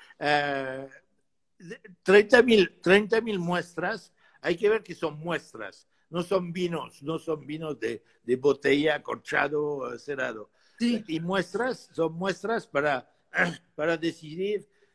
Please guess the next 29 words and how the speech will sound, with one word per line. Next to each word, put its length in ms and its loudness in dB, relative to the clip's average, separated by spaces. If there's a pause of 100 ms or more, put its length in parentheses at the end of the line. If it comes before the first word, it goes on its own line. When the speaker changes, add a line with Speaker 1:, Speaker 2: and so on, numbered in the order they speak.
Speaker 1:
qué, 260 -4
qué 160 0
hacemos 480 -4
con 220 -8
el 180 -6
vino 480 -4 (220)
en 200 -4
el 120 2
envejecimiento, 1080 0
en 120 -2
el, 200 -2 (100)
en 160 -6
el, 200 -4 (240)
en 140 -6
el 180 0
proceso 720 2
que, 220 -2
que 160 -2
vamos 420 -4
a 60 -4
usar 440 -4 (300)
para, 260 0
para, 500 -2
para 340 0
Speaker 2:
Sí. 100 4
Speaker 1:
terminar 520 0
el 100 -4
vino. 340 -12 (460)
Y 320 -6